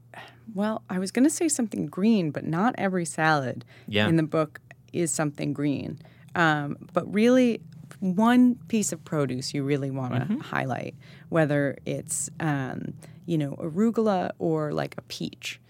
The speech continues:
Speaker 1: Um, I like to kind of focus on one thing that's gonna be, like, the star of the dish. Next thing is, um, something crunchy. I think almost every salad I wanna eat, at least, has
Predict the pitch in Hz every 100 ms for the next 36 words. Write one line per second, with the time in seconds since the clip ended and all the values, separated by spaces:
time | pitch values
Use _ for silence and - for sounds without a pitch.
0 | - - _ 160 147 127 123 160 170 165
1 | 170 156 _ _ - 170 160 139 131 -
2 | _ 185 165 165 - 151 147 156 160 165
3 | - 151 143 135 - 143 135 135 139 127
4 | - 147 - - 135 127 123 123 - -
5 | 123 127 127 - - - _ _ _ _
6 | _ - 175 170 185 - - 220 226 254
7 | 277 - 196 180 165 160 156 147 - 165
8 | 151 143 - 80 - - 180 170 185 -
9 | - 147 143 - - - - - - 160
10 | 165 208 202 - 185 170 - - _ _
11 | _ - 185 175 185 - 160 151 147 143
12 | - 151 165 165 139 - 139 - - -
13 | - - - 156 147 135 -